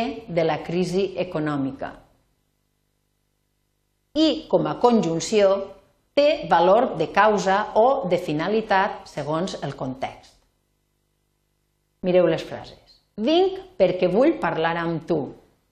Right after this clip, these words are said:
Per què, com que va precedint un verb en mode indicatiu,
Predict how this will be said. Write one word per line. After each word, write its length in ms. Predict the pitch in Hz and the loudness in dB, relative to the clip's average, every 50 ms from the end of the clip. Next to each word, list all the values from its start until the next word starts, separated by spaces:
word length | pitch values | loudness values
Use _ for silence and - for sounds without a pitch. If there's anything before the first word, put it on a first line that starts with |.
| _ _ _ _ _ _ _ _ _ _ _ _ - | _ _ _ _ _ _ _ _ _ _ _ _ 2
Per 360 | 214 202 196 190 185 196 - | 4 6 6 4 4 0 -2
què, 220 | - 247 240 247 247 247 262 302 381 - - - - _ _ _ _ _ _ _ _ _ _ _ _ _ _ - | 2 2 4 4 4 4 2 0 -4 -6 -8 -16 -20 _ _ _ _ _ _ _ _ _ _ _ _ _ _ -4
com 260 | - 165 165 160 143 - | -4 -2 -2 -4 -4 -2
que 340 | - 170 165 156 156 - - | 0 0 0 0 -2 -4 -4
va 180 | 160 180 202 - | 0 2 2 4
precedint 840 | - - 208 202 196 - - 190 180 170 170 214 220 202 170 147 - - - - _ | 2 2 0 0 0 -2 0 0 0 2 2 2 2 2 2 0 -4 -8 -14 -8 _
un 260 | - 214 214 220 208 190 | 0 2 2 2 2 2
verb 560 | 180 214 214 185 160 - - - - - _ | 2 2 2 2 0 -2 -8 -14 -18 -16 _
en 160 | - 151 160 | -8 -6 -2
mode 380 | 165 185 208 214 190 165 156 135 - - | 0 2 2 2 2 0 -4 -4 -6 -4
indicatiu, 960 | - 220 226 233 220 233 233 233 - 185 175 - - 240 226 202 202 220 262 | 0 2 2 2 2 2 0 -2 -2 -4 -4 -2 0 0 2 2 0 0 -4